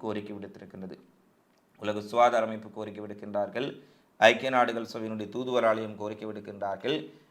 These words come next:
ஆனால் மனிதாபிமானமே அற்ற இஸ்ரேல் அரசும் இந்த நெதன்யாகுவின்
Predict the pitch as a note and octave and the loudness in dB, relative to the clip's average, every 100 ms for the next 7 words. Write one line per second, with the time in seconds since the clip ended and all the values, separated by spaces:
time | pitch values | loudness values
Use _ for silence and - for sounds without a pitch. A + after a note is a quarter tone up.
0 | _ - D3 E3+ E3 B2 A2 A2+ C3 C#3+ | _ 12 12 12 10 8 4 2 8 10
1 | D3+ D#3 D3+ D3 D3 C3 A#2 A#2+ A2+ - | 10 6 4 2 2 0 -2 -4 -6 2
2 | D3+ D#3 - A2+ A2+ A#2 - C3+ C3+ B2 | 4 4 6 6 6 2 -8 -12 -12 -10
3 | A#2 G2+ G2+ G#2+ C3 C3 B2 A2+ A2+ B2 | -6 -6 -2 2 2 2 0 0 0 -8